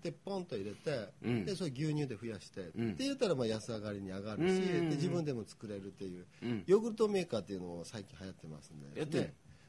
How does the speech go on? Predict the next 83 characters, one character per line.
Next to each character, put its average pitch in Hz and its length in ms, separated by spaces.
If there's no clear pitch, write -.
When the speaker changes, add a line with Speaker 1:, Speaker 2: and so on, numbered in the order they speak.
Speaker 1:
僕 180 180
や 131 80
っ - 40
て - 100
な 151 180
い 98 60
で 76 60
す - 220
ね。 110 200
そ - 80
れ。 92 60
Speaker 2:
あ、 87 40
え？ 311 180
Speaker 1:
え？ 117 120
Speaker 2:
え？ 202 160
Speaker 1:
え、 139 120
そ 127 120
う、 98 40
機 - 160
械 254 220
買 156 180
う 131 60
の 107 100
が 82 120
さ、 - 160
ま 98 80
た - 160
め 117 160
ん 143 40
ど 131 80
く - 80
さ 123 120
い 82 80
じ - 80
ゃ - 20
ん。 - 200
で、 - 40
作 - 420
る 110 120
の。 95 60
Speaker 2:
皆 120 160
さ 135 220
ん、 113 140
番 143 180
組 185 200
聞 185 160
い - 20
て 165 80
る 151 60
皆 147 100
さ 131 120
ん、 92 140
金 143 200
ち 135 120
ゃ 120 40
ん - 40
が 107 60
こ 107 120
う 113 40
や 110 60
っ 110 40
て 135 300
困 123 220
っ 113 60
て 90 100
ま 104 120
す。 127 60
Speaker 1:
う 202 400
ん。 98 240
Speaker 2:
ぜ 135 100
ひ、 120 340
そ 110 80
の 117 100
ヨ 117 140
ー - 40
グ 127 60
ル 123 40
ト 123 100
メ 117 100
ー 107 140
カ 85 120
ー、 135 120
Speaker 1:
あ 98 500